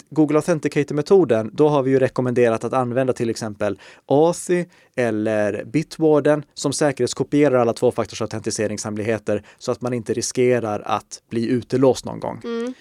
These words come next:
Speaker 1: Med WebAuthn, då är det lite krångligare för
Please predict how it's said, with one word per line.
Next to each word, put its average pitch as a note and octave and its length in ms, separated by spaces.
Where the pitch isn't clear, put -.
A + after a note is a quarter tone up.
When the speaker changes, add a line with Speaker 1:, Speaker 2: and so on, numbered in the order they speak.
Speaker 1:
Med D3 180
WebAuthn, E3 600
då E3+ 120
är F3+ 140
det F#3+ 80
lite C3+ 240
krångligare C3 800
för C3 280